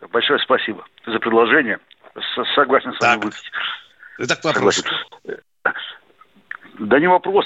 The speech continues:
Speaker 1: ремарочка. Э, смотрите,
Speaker 2: Понятно.
Speaker 1: э, т-, т-, тоже,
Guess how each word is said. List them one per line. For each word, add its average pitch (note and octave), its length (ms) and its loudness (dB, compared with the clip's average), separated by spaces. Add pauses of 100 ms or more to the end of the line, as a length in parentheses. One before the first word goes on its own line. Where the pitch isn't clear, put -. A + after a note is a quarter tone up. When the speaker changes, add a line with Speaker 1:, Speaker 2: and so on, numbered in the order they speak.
Speaker 1:
ремарочка. B2 640 0 (100)
Э, G#2 180 -6 (100)
смотрите, C#3+ 320 0
Speaker 2:
Понятно. C#3 380 0
Speaker 1:
э, G2+ 180 -2 (560)
т-, C3+ 240 4
т-, C#3 300 2
тоже, D3 300 2